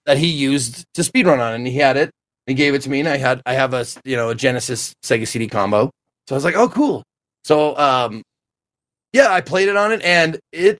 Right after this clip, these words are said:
is, it is actually really, really fun. It can be speedrun. I think, I don't know what the world record is, but it's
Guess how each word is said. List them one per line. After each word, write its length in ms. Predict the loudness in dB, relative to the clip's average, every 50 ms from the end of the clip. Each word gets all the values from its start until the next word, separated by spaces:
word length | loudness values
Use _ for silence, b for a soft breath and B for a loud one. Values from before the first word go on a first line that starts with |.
| _
is, 540 | 4 6 6 6 6 4 2 0 -6 -12 -14 _ -8
it 100 | -4 -4
is 140 | -2 0 0
actually 360 | 0 0 -2 -4 -6 -6 -8
really, 360 | -6 -2 0 0 2 2 0 0
really 220 | 0 0 0 0
fun. 460 | 0 0 2 2 2 2 0 -2 -6 -4 -4
It 80 | -6 -2
can 140 | -2 -2 -2
be 120 | -2 -4
speedrun. 760 | -6 -8 -10 _ -12 -10 -4 0 2 4 4 4 2 0 -6 -10 _ _ _ _ _ _ _
I 80 | -14 -6
think, 240 | -2 -2 0 2 0
I 40 |
don't 80 | 2 4
know 60 | 4 2
what 100 | 2 2
the 80 | 0 -2
world 180 | 0 -2 0
record 300 | 2 0 0 0 0 0
is, 120 | 0 0 0
but 120 | -2 -2
it's 160 | -2 -2 -4